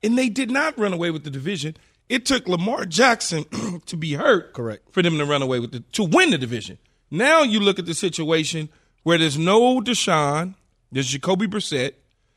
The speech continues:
Speaker 1: Lamar's coming back. I don't know that Pittsburgh can't win the division with Mitch Trubisky at quarterback.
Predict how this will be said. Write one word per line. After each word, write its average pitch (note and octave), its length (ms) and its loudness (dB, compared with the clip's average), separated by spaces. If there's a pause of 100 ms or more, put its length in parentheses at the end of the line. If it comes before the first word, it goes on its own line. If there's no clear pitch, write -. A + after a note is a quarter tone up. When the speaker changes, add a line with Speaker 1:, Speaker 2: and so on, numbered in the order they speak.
(200)
Speaker 1:
Lamar's F#3+ 500 4
coming E3+ 380 0
back. B2+ 460 0 (720)
I G3 120 4
don't B3+ 320 4
know A#3 160 6
that G3 200 4
Pittsburgh F3+ 540 0
can't A3+ 340 -2
win C3+ 220 -2
the A2+ 80 -4
division A2 600 -6 (380)
with B2+ 160 0
Mitch C3 180 -2 (100)
Trubisky A2 520 -8
at G2 80 -14
quarterback. G#2 640 -8